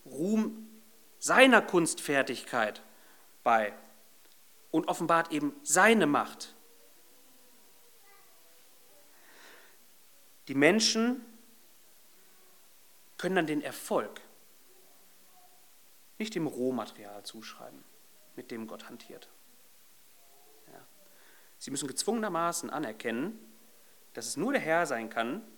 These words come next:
dem dafür eben dann die Ehre gebührt. Was in unserem Predigtext ganz klar herauskommt,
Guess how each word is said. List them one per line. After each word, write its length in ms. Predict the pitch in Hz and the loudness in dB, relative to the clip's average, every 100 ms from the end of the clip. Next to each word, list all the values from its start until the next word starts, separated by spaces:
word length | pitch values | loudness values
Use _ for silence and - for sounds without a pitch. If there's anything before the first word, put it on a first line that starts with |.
| - - | -20 -14
dem 140 | 143 123 | -12 -8
dafür 320 | 107 - 135 | -10 -10 -12
eben 160 | 135 | -10
dann 140 | 135 147 | -10 -10
die 160 | 151 | -10
Ehre 180 | 117 98 | -14 -18
gebührt. 380 | - - - - - - - - - - - - - - - - - - - - - - - - - - - - - - - - - - - - - - - - - - - - - - - - | -20 -20 -20 -20 -20 -20 -20 -20 -20 -20 -20 -20 -20 -20 -20 -20 -20 -20 -20 -20 -20 -20 -20 -20 -20 -20 -20 -20 -20 -20 -20 -20 -20 -20 -20 -20 -20 -20 -20 -20 -20 -20 -20 -20 -20 -20 -18 -4
Was 120 | 151 | 0
in 60 | |
unserem 200 | 170 156 | 4 4
Predigtext 540 | 139 151 180 - 170 - | 4 0 0 -2 -4 0
ganz 220 | 151 147 | 0 0
klar 180 | - 135 | 0 0
herauskommt, 680 | 127 120 143 - 104 98 | 2 0 0 -4 -14 -14